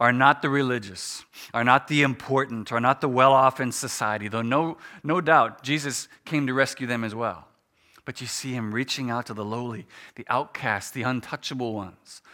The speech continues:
the ones that the religious people said weren't worthy of his rescue. And I think the question we need to ask ourselves in light of who this angelic announcement is brought to, as well as Jesus' own example,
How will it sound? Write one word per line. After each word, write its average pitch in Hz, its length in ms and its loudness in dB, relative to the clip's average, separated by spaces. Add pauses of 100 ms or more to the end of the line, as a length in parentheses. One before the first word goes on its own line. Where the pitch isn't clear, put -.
the 135 100 -4
ones 147 280 4
that 139 140 2
the 131 100 -4
religious 131 500 0
people 120 320 -6
said 117 300 -4
weren't 117 240 -4
worthy 113 460 -4 (460)
of 104 120 -6
his 98 160 -4
rescue. - 460 -10 (3250)
And 104 100 -10
I 95 40 -10
think 120 360 -8 (440)
the 101 80 -10
question 135 420 -4
we 123 40 0
need 120 140 0
to 107 80 2
ask 110 300 -2
ourselves 104 340 -4
in 101 160 -6
light 113 200 2
of 101 220 -4 (220)
who 127 180 -4
this 120 220 -4
angelic 110 400 0
announcement 104 460 -4
is 98 80 -8
brought 104 320 -4
to, 117 140 -10
as 95 120 -10
well 113 160 -2
as 98 140 -6
Jesus' 110 360 -8
own 135 200 -2
example, 95 640 -10